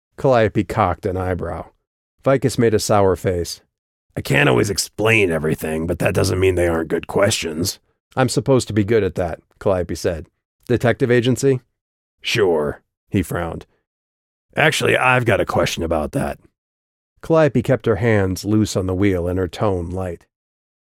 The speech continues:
"Why a crappy skip trace agency?" Vicus rocked his head back and forth. "Sure, if you want to put it that way." He made a gesture with the hand resting on the door's armrest.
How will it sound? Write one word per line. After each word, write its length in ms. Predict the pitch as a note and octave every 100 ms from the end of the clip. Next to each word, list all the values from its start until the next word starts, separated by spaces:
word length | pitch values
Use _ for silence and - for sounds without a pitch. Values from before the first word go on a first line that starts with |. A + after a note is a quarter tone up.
| _ -
"Why 320 | G#2 A2 A2+
a 180 | A2+ A2
crappy 640 | - - A#2+ - A#2 A2+
skip 300 | - C3+ -
trace 340 | - D3+ C#3
agency?" 560 | D#3+ D3+ F3 - G3 G3 _ _ _ _ _ _ _ _ _ _ -
Vicus 400 | D3 C#3+ B2 -
rocked 260 | A#2 A2
his 140 | G#2+ -
head 200 | A2+ F2+
back 220 | F#2 F2+
and 140 | F#2
forth. 360 | - F#2+ F2 - _ _ _ _ _
"Sure, 400 | - - - G1+
if 140 | E2 -
you 80 | F#2
want 160 | F2
to 60 | E2
put 180 | - F2
it 100 | D2
that 240 | F2+ -
way." 340 | D#2 E2 G2+ - _ _ _ _ _
He 100 | C3+
made 200 | C3+ B2
a 60 |
gesture 440 | G2 A#2+ A2+ - G2+
with 140 | F#2
the 80 | G2
hand 400 | - A2+ G#2 F#2
resting 340 | G2 G2 - G2+
on 120 | F#2
the 80 | F2+
door's 340 | F#2+ F#2 F#2
armrest. 580 | G2 F#2 F2+ E2+ -